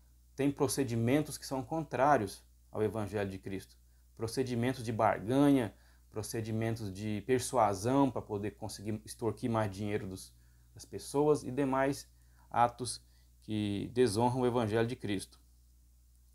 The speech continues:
No capítulo quatro, os falsos profetas pregadores, que existem aí muitos, muitos e muitos e muitos, que pregam por dinheiro,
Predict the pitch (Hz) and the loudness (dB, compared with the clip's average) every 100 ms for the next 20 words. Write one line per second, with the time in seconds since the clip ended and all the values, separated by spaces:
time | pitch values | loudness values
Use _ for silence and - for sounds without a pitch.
0 | _ _ _ _ _ - 104 127 - 156 | _ _ _ _ _ -12 0 0 0 -2
1 | 160 151 151 131 107 101 101 - _ _ | -2 2 8 8 8 0 -12 -14 _ _
2 | _ _ _ _ 104 - 139 156 160 - | _ _ _ _ -8 0 6 6 6 2
3 | 120 - 135 139 131 - - 147 165 156 | 0 2 0 2 -2 -4 2 4 6 6
4 | 117 139 127 95 - - - _ _ _ | 8 8 6 2 -4 -8 -14 _ _ _
5 | _ _ _ _ _ _ _ _ 123 113 | _ _ _ _ _ _ _ _ -4 -4
6 | 95 135 - 135 120 127 120 139 147 - | 0 -2 0 -2 0 0 2 4 4 2
7 | 104 90 110 131 123 113 113 110 117 107 | -6 -4 0 2 0 -2 -2 -2 -2 -4
8 | 107 98 - - - - _ _ _ _ | -6 -6 -10 -14 -20 -20 _ _ _ _
9 | _ _ _ - 98 113 120 110 107 107 | _ _ _ -18 -6 0 0 0 -6 -8
10 | 90 98 123 139 139 | -8 -2 0 2 -2